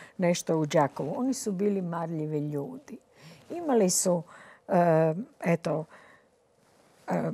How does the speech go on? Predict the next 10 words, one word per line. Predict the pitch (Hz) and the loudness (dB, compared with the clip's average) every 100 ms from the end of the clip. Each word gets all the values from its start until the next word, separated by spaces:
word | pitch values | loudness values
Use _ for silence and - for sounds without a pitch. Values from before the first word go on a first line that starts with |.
| - | -2
jedni | 190 190 180 | 6 6 6
su | 165 208 | 4 4
živjeli | 170 190 165 156 | 6 6 6 6
od | 156 151 | 6 6
zemlje | 147 156 147 160 214 302 - - - - - - _ - | 6 6 6 6 8 8 6 -12 -20 -20 -20 -20 _ 2
i | 180 | 2
konja. | - - 170 156 151 175 220 240 - - _ _ _ _ _ _ _ - - | 4 4 6 6 4 4 2 0 -10 -20 _ _ _ _ _ _ _ -12 0
Ovo | 190 190 180 | 4 6 8
je | 170 | 6
čuveni | - 285 269 196 156 143 | 2 2 6 6 6 2